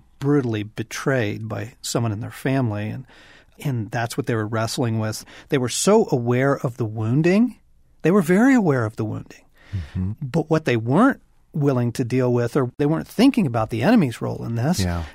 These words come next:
Speaker 1: and they weren't thinking about repentance. And it's super awkward because we're praying, and the very first thing Jesus says to me on their behalf is, "They need to forgive."
Speaker 2: Yeah.
Speaker 1: Right now, today, right here, they need to forgive. Not later, not once they've worked through the brokenness. They need to forgive now.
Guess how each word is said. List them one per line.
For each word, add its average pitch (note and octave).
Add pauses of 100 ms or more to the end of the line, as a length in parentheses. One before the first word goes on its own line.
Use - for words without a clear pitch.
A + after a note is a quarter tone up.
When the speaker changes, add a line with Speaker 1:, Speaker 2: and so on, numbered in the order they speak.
Speaker 1:
and D3
they D3
weren't E3+
thinking A3
about G#3+
repentance. G3 (580)
And E3
it's D3+
super B3+
awkward G3
because C#3+
we're D#3+
praying, D#3
and B2 (160)
the D3+
very C#3+
first -
thing C#3
Jesus A#2+
says D#3 (160)
to -
me A#2+
on A#2+
their A#2
behalf C3
is, A#2
"They B2+
need A#2+
to -
forgive." A#2 (180)
Speaker 2:
Yeah. D2+
Speaker 1:
Right B2+
now, B2
today, A#2
right B2
here, B2
they C3+
need A#2
to C3+
forgive. A#2
Not C#3
later, C#3
not B2+
once C#3
they've C#3+
worked C3
through C#3+
the B2+
brokenness. A#2+
They C3
need A#2+
to B2+
forgive A#2
now. B2+